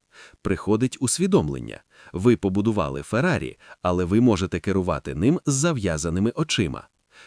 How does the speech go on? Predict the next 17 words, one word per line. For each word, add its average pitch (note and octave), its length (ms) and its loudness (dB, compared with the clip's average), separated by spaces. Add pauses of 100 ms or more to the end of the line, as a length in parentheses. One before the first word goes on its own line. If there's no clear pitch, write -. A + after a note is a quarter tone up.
(120)
Коли A#2+ 340 4
алгоритми A#2 600 0
працюють F#2+ 580 -2
всередині D#2+ 640 -2
чорної C#2+ 480 -4
скриньки, A2 580 -2 (280)
приймаючи F#2+ 680 0
мільйони F#2+ 520 2
рішень D#2 380 -4
на D2 80 -4
хвилину F2 520 -2
без D#2 300 -4
нагляду, F2 540 -2 (280)
межа G2 380 2
для C2+ 180 -8
помилки D#3+ 640 0
зникає. G2+ 680 -4